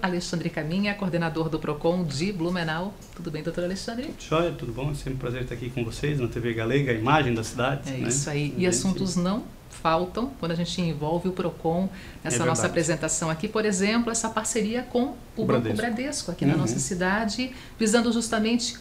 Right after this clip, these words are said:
Speaker 1: o quê, doutor Alexandre?
Speaker 2: Bom, Denise, na verdade, assim, o objetivo dessa parceria é o quê? Eu diminuo um funcionário dentro do procon, né, de um certo modo. Eu faço com que eu tenha um funcionário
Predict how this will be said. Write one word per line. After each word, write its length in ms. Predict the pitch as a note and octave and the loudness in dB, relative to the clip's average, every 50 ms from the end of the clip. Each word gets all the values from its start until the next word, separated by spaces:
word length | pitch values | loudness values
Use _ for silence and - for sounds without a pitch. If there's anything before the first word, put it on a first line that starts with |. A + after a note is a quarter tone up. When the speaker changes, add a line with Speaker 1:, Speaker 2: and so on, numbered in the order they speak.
| - | -6
Speaker 1:
o 80 | - A3 | -6 -6
quê, 200 | A3 - - E3+ | -4 -2 -2 -2
doutor 240 | D3 D3 D3 D#3 D3+ | -2 -2 -4 -4 -4
Alexandre? 400 | D3 D3 D3 - - - - - - | -4 -4 -4 -6 -6 -6 -6 2 6
Speaker 2:
Bom, 420 | D#3+ E3 C#3 A#2 A2 A2 A2 A2+ A#2+ | 8 8 8 8 6 4 0 0 0
Denise, 300 | A#2 B2 B2 A#2+ A2 A2 | 2 2 4 4 4 4
na 100 | B2+ D3 | 4 4
verdade, 360 | D#3 D3 C3+ B2 C#3+ D3 D3+ | 4 4 4 4 4 4 2
assim, 220 | C#3+ C#3+ - C3+ A#2+ | 2 2 2 4 4
o 40 | A#2+ | 4
objetivo 460 | A#2+ A#2 A#2+ A#2+ - - E3 D#3+ D3 C3 | 4 2 0 -4 -2 -2 -2 0 0 0
dessa 380 | A2+ A#2 C#3+ D#3+ D#3+ - B2+ | 2 4 4 4 4 0 -2
parceria 640 | C3 C3 A#2+ - - - A#2+ A2+ A#2+ C3 C#3+ D3 C#3+ | -2 -2 -2 -2 -2 -4 -2 -2 0 0 2 2 2
é 20 | |
o 60 | C#3 C3+ C3+ - | 2 0 -2 -4
quê? 360 | - - A2 G#2+ G#2 G#2+ A2 - - - | -2 -2 0 0 -2 -4 -6 -8 -8 -6
Eu 180 | C3+ B2 B2 | -4 -2 -2
diminuo 640 | A2+ A2+ C3+ D#3 D3 C#3 C#3 C#3+ F3 F3+ E3 C3 - - - - - | 2 4 6 8 10 12 12 10 10 8 8 6 4 0 -2 -2 0
um 120 | C3+ C3 | 0 0
funcionário 680 | C3 - D3 C#3 - - C3 B2 A#2+ B2 B2+ A2+ A#2 A#2 | 0 0 -2 -2 -2 0 0 2 2 2 2 0 0 0
dentro 260 | A#2+ B2 A#2+ A#2+ - | 2 0 0 0 -4
do 80 | - | -10
procon, 480 | - - C3 A#2+ - - C3 C#3 F3 G3+ | -8 -4 -4 -4 -2 0 2 2 4 4
né, 140 | F3+ B2+ B2 | 4 2 2
de 160 | C#3 C3+ A2 | 0 -2 -4
um 80 | G#2+ G#2+ | -4 -6
certo 320 | - - A2 - - B2 | -6 -6 -6 -4 -2 -2
modo. 260 | A#2 A2+ A#2+ C#3+ E3 - - - - - - - - - - | 0 0 0 0 -2 -4 -10 -16 -16 -16 -16 -18 -14 -8 -6
Eu 100 | C3+ C3+ | -6 -4
faço 280 | - - C3+ C3 C3 | 0 0 0 0 2
com 140 | - C#3+ C3+ | 2 0 0
que 80 | C3 C3+ | 2 0
eu 80 | B2+ | -2
tenha 300 | B2+ - C#3 C3+ B2+ B2 | 0 2 2 2 4 6
um 160 | B2 C#3+ F3+ F3+ | 6 6 4 4
funcionário 760 | - - D#3 D3 C#3+ - C#3+ C#3+ C#3 C3+ C3+ C3+ B2 A#2 | 2 0 -2 -2 0 2 4 4 6 6 4 4 2 0